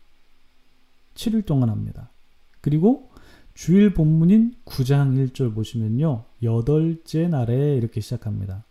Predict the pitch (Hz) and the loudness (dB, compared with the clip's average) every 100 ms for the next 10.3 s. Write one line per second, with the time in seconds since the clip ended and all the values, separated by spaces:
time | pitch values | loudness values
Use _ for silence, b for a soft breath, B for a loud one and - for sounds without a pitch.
0 | - 131 135 - 123 131 95 _ _ _ | -8 -2 -2 0 -2 -2 -6 _ _ _
1 | _ _ _ _ _ - - - 202 202 | _ _ _ _ _ -20 -6 0 4 6
2 | 170 160 151 113 127 143 135 127 123 117 | 6 4 2 2 2 0 0 -2 -4 -2
3 | 151 143 117 135 226 285 b b b b | -2 0 -2 -2 -4 -6 b b b b
4 | b - - - - 277 - 214 190 190 | b -8 -8 -8 -10 -10 -4 -2 0 2
5 | 151 156 - 131 127 135 135 120 127 143 | 0 -4 -8 -4 -2 -2 -2 0 2 2
6 | 120 107 147 131 104 _ b b b b | 2 4 4 4 0 _ b b b b
7 | b b 151 185 170 208 196 185 131 139 | b b 2 4 4 6 6 4 4 2
8 | 151 139 139 139 - - 120 - 113 123 | 2 2 0 -2 -8 -10 -8 -6 -6 -6
9 | 123 104 104 - 175 247 247 - 113 120 | -6 -8 -10 -8 -6 -4 -6 -6 -4 0
10 | 151 240 | 2 0